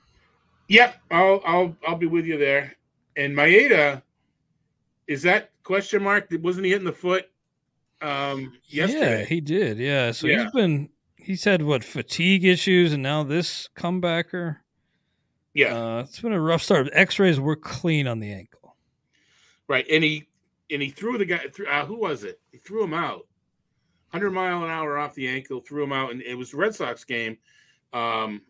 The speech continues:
Speaker 1: I, therefore, I should, I should remember who, uh, who hit the ball.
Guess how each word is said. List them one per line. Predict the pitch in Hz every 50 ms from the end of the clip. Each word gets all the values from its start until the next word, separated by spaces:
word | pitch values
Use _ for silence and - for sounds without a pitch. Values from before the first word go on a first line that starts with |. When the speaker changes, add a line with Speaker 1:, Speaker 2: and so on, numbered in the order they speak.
| _ _ _ _ _ -
Speaker 1:
I, | 123 123 113
therefore, | 127 139 143 143 - 147
I | 127 120
should, | - - 156 135 135 - 117
I | 117
should | 120 - - 147 131 123
remember | 123 120 120 131 127 123 127 123
who, | 117 135 131 127 120 120
uh, | 113 110 110 113
who | 113 120 120 117
hit | 127 120 -
the | -
ball. | 107 107 117 131 135 120 101 95 -